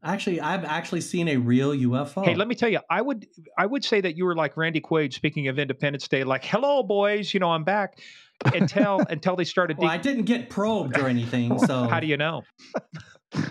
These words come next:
Speaker 2: If they're smart
Speaker 1: Ooh,
Speaker 2: enough to
Speaker 1: it's
Speaker 2: pick
Speaker 1: true.
Speaker 2: you up from the earth, they can
Speaker 1: <laughs>
Speaker 2: probe you without you feeling
Speaker 1: Oh,
Speaker 2: it. Speaking
Speaker 1: yeah.
Speaker 2: of probing, which
Speaker 1: <laughs>
Speaker 2: we'll, we'll
Speaker 1: I said I
Speaker 2: undergoing
Speaker 1: saw
Speaker 2: tomorrow.
Speaker 1: it. I didn't feel it.
Speaker 2: <laughs> Okay.
Speaker 1: There's a difference.
Speaker 2: But, but as much as they're declassifying stuff, and when I hear naval pilots and Air Force pilots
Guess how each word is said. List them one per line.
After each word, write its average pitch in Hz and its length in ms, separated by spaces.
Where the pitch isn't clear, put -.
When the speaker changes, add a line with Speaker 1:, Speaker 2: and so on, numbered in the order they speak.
Speaker 2:
If 165 160
they're 180 180
smart 185 300
Speaker 1:
Ooh, 196 60
Speaker 2:
enough 175 220
to - 80
Speaker 1:
it's - 80
Speaker 2:
pick 165 80
Speaker 1:
true. 190 120
Speaker 2:
you 165 120
up 160 120
from 165 160
the 143 120
earth, 151 160
they 135 140
can 135 220
Speaker 1:
<laughs> - 0
Speaker 2:
probe 165 260
you 139 120
without 139 260
you 147 80
feeling 180 380
Speaker 1:
Oh, - 60
Speaker 2:
it. - 60
Speaking 131 260
Speaker 1:
yeah. - 180
Speaker 2:
of 110 60
probing, 165 320
which 147 200
Speaker 1:
<laughs> - 20
Speaker 2:
we'll, 147 160
we'll 190 260
Speaker 1:
I 170 80
said 151 60
I - 80
Speaker 2:
undergoing 165 240
Speaker 1:
saw 156 100
Speaker 2:
tomorrow. 160 280
Speaker 1:
it. 151 120
I 170 160
didn't 185 300
feel 220 300
it. 147 260
Speaker 2:
<laughs> 208 60
Okay. - 320
Speaker 1:
There's 170 140
a 156 60
difference. 143 560
Speaker 2:
But, 170 280
but 165 120
as 147 100
much 196 220
as 190 60
they're 185 120
declassifying 156 720
stuff, - 220
and 135 120
when 135 120
I 156 100
hear 160 220
naval 139 340
pilots 156 460
and 123 100
Air 127 80
Force 147 260
pilots 147 640